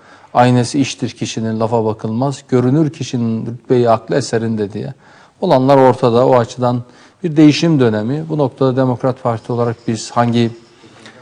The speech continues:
geleneğin içerisinden süzerek geldiğimizi biliyoruz. Referanslarımızı biliyoruz. Tabii Türkiye'nin son yirmi yılda yaşadığı bir alt üst oluş var. Buna kayıtsız kalamayız değerlendirme yaparken.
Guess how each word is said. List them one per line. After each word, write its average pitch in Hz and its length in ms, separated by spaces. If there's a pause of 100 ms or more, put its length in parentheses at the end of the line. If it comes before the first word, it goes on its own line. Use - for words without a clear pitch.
(200)
geleneğin 127 500
içerisinden 123 560
süzerek 120 420
geldiğimizi 117 600
biliyoruz. 107 540 (220)
Referanslarımızı 117 840
biliyoruz. 104 500 (320)
Tabii 180 160
Türkiye'nin 160 380
son 147 180
yirmi 143 280
yılda 135 200
yaşadığı 131 380
bir 127 60
alt 117 220
üst - 220
oluş 120 300
var. 110 100
Buna 113 340 (320)
kayıtsız 117 400
kalamayız 110 640 (360)
değerlendirme 110 600
yaparken. 107 560